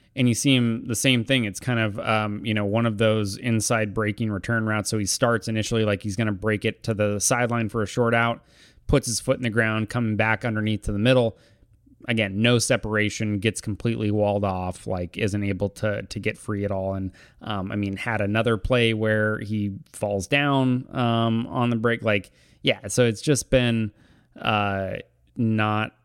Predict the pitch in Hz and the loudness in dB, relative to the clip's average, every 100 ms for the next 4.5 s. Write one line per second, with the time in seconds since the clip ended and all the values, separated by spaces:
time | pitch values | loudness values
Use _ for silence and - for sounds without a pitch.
0 | _ _ - 104 107 104 98 - 98 90 | _ _ -6 -2 0 0 -2 -4 -6 -4
1 | - 98 - 104 101 101 117 123 147 120 | -2 -2 -2 -2 0 0 2 2 2 2
2 | 113 120 113 131 160 139 - 135 131 - | 2 2 4 4 4 2 0 0 2 2
3 | 120 107 107 95 - 117 110 110 95 - | 0 2 0 -2 -2 -2 2 0 0 -2
4 | 110 104 98 95 | -2 -2 -2 -4